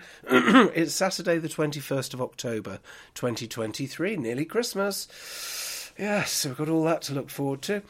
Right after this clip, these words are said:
So, uh, yeah, I'm finding it really difficult. I'll always paint on a smile and try and be jolly and upbeat for the, for the podcast, but I am actually feeling quite down about everything. It's just the daily grind, isn't it,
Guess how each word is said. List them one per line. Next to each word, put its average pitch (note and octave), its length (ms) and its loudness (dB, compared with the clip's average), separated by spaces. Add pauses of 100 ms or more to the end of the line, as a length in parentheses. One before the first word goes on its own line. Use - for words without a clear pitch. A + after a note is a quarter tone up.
(320)
So, F#3+ 500 4
uh, F#3+ 340 4
yeah, A#3 280 4
I'm A3 180 2
finding F#3+ 340 2
it C3 80 0
really C#3 260 0
difficult. A2+ 420 -6
I'll D#3 260 2
always F3+ 260 4
paint C#3+ 280 0
on C3 140 0
a B2+ 60 0
smile C3+ 440 2
and B2 140 -4
try C3 220 0
and B2+ 100 -2
be A#2 80 -2
jolly A#2+ 320 0
and A#2+ 100 -4
upbeat A#2+ 400 -6
for - 140 -12
the, A#2 160 -8
for A#2 160 -16
the B2 80 -8
podcast, A#2+ 600 -6
but F#3+ 200 0
I A3 140 -2
am D4 260 -4
actually B3+ 400 -8
feeling F3+ 380 -4
quite E3+ 340 -2 (380)
down D#3+ 340 8
about B2 240 0
everything. B2 400 -4
It's C#3 160 -6
just - 300 -6
the F#3+ 100 -2
daily E3+ 480 -2
grind, E3+ 720 -2
isn't E3 240 -4
it, D#3+ 180 -6